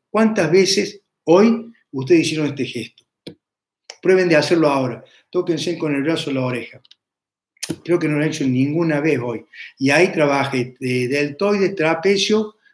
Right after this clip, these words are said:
un poquito de la inserción de las cervicales, algo de los músculos escalenos,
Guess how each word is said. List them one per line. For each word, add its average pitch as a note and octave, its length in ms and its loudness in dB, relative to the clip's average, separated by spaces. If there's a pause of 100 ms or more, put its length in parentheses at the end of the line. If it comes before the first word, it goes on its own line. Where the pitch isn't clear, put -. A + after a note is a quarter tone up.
(160)
un G#3 200 2
poquito D#3 560 2
de C3+ 140 4
la B2+ 200 2
inserción C3 560 -2
de A#2+ 400 0
las A2+ 160 -8
cervicales, D#3 680 0 (380)
algo F3+ 340 4
de D3 60 4
los C3 120 2
músculos C3+ 400 -2
escalenos, F3+ 720 0